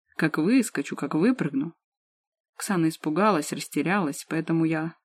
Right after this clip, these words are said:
смог утащить ее с маршрута в заросли. Он горестно замолк.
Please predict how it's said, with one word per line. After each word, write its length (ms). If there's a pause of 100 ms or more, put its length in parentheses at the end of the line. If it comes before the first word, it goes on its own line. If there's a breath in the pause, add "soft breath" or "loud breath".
смог 380
утащить 460
ее 140
с 100
маршрута 440
в 40
заросли. 560 (1000)
Он 240
горестно 340
замолк. 480